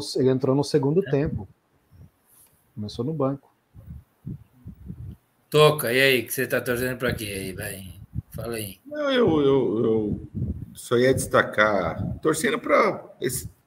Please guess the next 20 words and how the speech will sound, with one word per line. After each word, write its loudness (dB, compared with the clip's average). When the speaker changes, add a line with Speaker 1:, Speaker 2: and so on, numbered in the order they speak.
Speaker 3:
assim, -6
se -8
for -6
pegar 0
a -8
Champions -6
inteira, -2
eu 4
acho -2
que -10
o -2
City -6
deve 0
ser -6
um -4
dos -12
favoritos -6
pra -10
ganhar, -2
mas -6